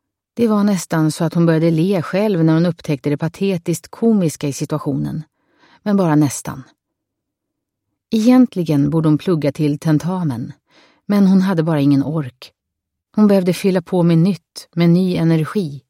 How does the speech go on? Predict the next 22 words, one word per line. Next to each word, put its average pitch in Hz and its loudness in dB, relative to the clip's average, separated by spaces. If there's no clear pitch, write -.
Få 214 -2
det 180 2
stöd 190 -4
som 170 -2
ingen 151 4
av 147 4
hennes 147 2
väninnor 160 2
kunde 170 0
ge, 127 -8
inte 185 0
ens 151 0
hennes 151 0
mamma. 160 -2
Visst 190 0
hade 175 0
de 175 2
empati 170 0
och 147 2
visst 175 -2
lyssnade 165 -2
de, 143 -2